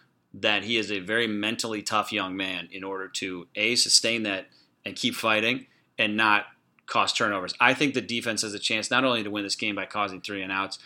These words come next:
I think there are turnovers to be had. I think there are interceptions, fumbles. Uh, this kid, one thing I did notice, and just watching a couple highlights,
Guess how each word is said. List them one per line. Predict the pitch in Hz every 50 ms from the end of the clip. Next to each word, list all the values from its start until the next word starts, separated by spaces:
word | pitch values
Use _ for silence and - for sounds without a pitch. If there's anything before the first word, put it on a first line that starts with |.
| - - - _ _ _ -
I | 113 113
think | 104 117 113 98
there | 110 107 101
are | 95
turnovers | 92 - - 101 104 107 107 107 113 113 110
to | - 117
be | 110 120 117
had. | 113 110 113 120 135 135 - _ _ _ _ _ _ _
I | 113 107
think | 107 - 120 113 101 - -
there | 107 98 92
are | 92
interceptions, | 101 104 101 98 - - 104 98 - - 113 113 110 -
fumbles. | - - - 110 107 107 110 113 117 113 - - - - -
Uh, | 95 95 92 90 90
this | 101 104 -
kid, | - 127 113 104
one | 104 107 110 107
thing | 107 123 113 107
I | 101
did | 95 98 107 101
notice, | 101 101 98 101 98 - -
and | 101
just | 98 - -
watching | 113 110 107 - 104 98
a |
couple | - - 110 101 95 90
highlights, | 90 95 98 98 98 95 90 - - -